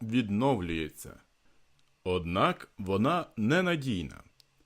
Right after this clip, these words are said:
тому ми передаємо її Богу по допомогу. Це основи одужання, закладені у кроці другому.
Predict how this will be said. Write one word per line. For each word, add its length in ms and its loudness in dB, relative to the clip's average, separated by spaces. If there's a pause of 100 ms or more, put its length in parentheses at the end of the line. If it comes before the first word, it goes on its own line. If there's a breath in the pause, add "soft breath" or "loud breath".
(140)
тому 280 4
ми 180 4
передаємо 680 4
її 280 0
Богу 420 6
по 140 2
допомогу. 640 0 (640 soft breath)
Це 220 2
основи 540 4
одужання, 880 0
закладені 880 2 (200)
у 120 0
кроці 540 0
другому. 640 -2